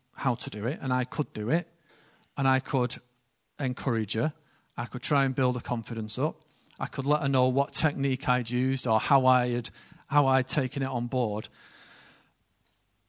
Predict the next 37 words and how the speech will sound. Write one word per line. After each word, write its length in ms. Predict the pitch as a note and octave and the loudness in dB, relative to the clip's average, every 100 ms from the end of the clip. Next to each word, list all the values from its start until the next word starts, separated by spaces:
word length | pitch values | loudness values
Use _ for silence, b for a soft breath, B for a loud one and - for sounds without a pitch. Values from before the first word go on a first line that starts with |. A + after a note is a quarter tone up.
| _ _ _ _ - | _ _ _ _ -2
And 100 | D#3 | 0
it's 160 | D#3 E3 | 2 2
the 60 | |
same 320 | - G3 F#3 | 4 6 6
in 100 | C#3 | 4
church. 440 | C3 F#3+ F#3 C3+ - | 4 6 6 4 2
You 60 | |
know, 80 | B2+ | 0
there's 100 | B2 | 0
gonna 160 | E3 F#3+ | 0 2
be 100 | F3+ | 2
people 520 | - G#3+ G3 G3 E3+ | 4 4 4 2 2
around 400 | D#3+ F3+ F#3 B2+ | 2 2 2 -2
us 240 | A2 - - - | -4 -4 -4 0
who 120 | B2 | 2
might 260 | C3 C3 - | 4 0 -2
be 80 | |
struggling. 520 | - - C#3 - A2 G#2+ - _ b b b b - | -6 0 -2 -2 -8 -8 -16 _ b b b b 4
And 240 | C3 C#3 | 4 6
every 300 | E3+ E3 E3+ | 6 8 8
now 200 | F3 F#3 | 8 10
and 80 | F3+ | 8
again, 440 | E3 D3 B2 C3 | 6 4 2 0
we 120 | C#3+ C#3 | 0 0
need 140 | C3 | 2
to 120 | - | 0
look 340 | B2 C#3+ C#3+ - | 4 4 4 4
up 340 | B2+ - - | 4 2 -6
and 160 | A#2+ A#2+ | -2 0
look 220 | B2+ - | -2 -4
around 580 | A#2 C3 A2+ G2 A2 - b b - | -2 -2 -2 -4 -8 -12 b b -2
to 100 | - | 4
see, 460 | - D#3+ C#3+ C3 b b b b b _ | 8 10 8 6 b b b b b _
is 120 | C#3+ C#3+ | 0 4
anyone 240 | C#3 C3 | 6 6
else 180 | C3 - | 4 2
struggling? 460 | - C3 A#2 G2+ | -2 -2 -2 -4